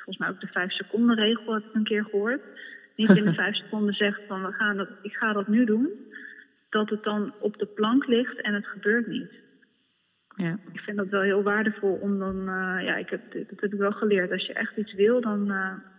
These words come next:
Speaker 1: g-, niet twijfelen, maar gewoon starten. En je ziet vanzelf wel waar je tegenaan loopt en waar je hulp bij nodig hebt.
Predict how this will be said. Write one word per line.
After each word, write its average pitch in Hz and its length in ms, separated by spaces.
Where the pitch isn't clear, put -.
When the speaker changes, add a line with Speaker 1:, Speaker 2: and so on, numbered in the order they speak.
Speaker 1:
g-, - 200
niet 208 220
twijfelen, 208 520
maar 196 140
gewoon 208 220
starten. 233 460
En 196 320
je 190 180
ziet 208 220
vanzelf 202 400
wel 202 120
waar 185 180
je 185 80
tegenaan 190 500
loopt 190 260
en 190 100
waar 185 180
je 185 80
hulp 202 180
bij 180 140
nodig 170 360
hebt. - 200